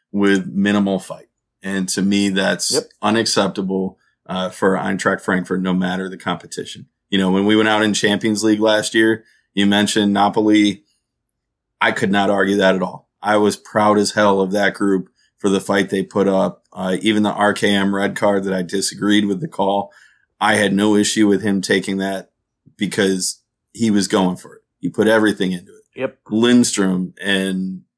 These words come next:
Speaker 1: and R K M and the guys that aren't here anymore,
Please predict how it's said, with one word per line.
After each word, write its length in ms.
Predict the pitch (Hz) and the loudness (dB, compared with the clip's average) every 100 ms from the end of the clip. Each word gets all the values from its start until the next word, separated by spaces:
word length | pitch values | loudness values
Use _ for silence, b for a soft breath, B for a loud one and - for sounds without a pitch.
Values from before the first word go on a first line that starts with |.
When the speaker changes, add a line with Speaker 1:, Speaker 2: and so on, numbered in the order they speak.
| _ 107 | _ -14
Speaker 1:
and 320 | 101 98 95 | -10 -10 -6
R 220 | 107 117 | 0 0
K 200 | - 110 | 2 2
M 280 | 107 107 98 | 4 2 0
and 100 | 95 | -4
the 80 | 95 | -8
guys 360 | 90 110 151 156 | -4 0 0 0
that 100 | 131 | 0
aren't 220 | 117 107 | 0 0
here 240 | 98 110 | 0 2
anymore, 520 | 120 120 123 123 127 | 2 2 2 0 -4